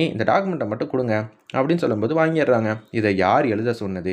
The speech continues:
இதுக்கு பின்னாடி யார் யாரெல்லாம் இருக்கான்னு ஈஸியா வந்து கண்டுபிடிச்சிடலாம். இதெல்லாம் ஒரு பெரிய பொருட்டே இல்ல. நான் பார்த்துக்கிறேங்கிற" மாதிரி இந்திரா முன்னாடி பேசுறாங்க. அப்பனா கபிலன் தான் இது மாதிரி செஞ்சிருப்பானோ? நிச்சயம் கபிலன் சிவாக்கும் ஆகவே ஆகாது. கபிலன் இது மாதிரி செஞ்சிருந்தா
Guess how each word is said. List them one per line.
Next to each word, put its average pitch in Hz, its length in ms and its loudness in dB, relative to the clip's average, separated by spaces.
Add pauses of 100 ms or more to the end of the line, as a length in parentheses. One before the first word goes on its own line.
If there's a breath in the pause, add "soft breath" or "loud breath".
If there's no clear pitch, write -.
(140)
இதுக்கு 110 240 -6
பின்னாடி 127 420 0
யார் 104 280 2
யாரெல்லாம் 139 380 2
இருக்கான்னு 101 420 -4
ஈஸியா 147 380 -2
வந்து 107 200 -2
கண்டுபிடிச்சிடலாம். 107 720 -2
இதெல்லாம் 151 380 2
ஒரு 120 100 2
பெரிய 123 280 2
பொருட்டே 117 340 0
இல்ல. 104 160 2 (340 loud breath)
நான் 190 260 0
பார்த்துக்கிறேங்கிற" 131 600 -2
மாதிரி 107 240 2 (280 loud breath)
இந்திரா 202 340 2
முன்னாடி 147 300 0
பேசுறாங்க. 143 500 0 (240)
அப்பனா 107 380 -2 (200)
கபிலன் 135 500 0
தான் 139 120 -4
இது 120 140 -6
மாதிரி 117 160 -4
செஞ்சிருப்பானோ? 120 580 -2 (120)
நிச்சயம் 135 460 -6
கபிலன் 107 440 -2 (380 loud breath)
சிவாக்கும் 143 460 2
ஆகவே 127 280 2
ஆகாது. 101 400 0 (100)
கபிலன் 143 460 -2
இது 110 80 -6
மாதிரி 113 240 -6
செஞ்சிருந்தா 113 480 -2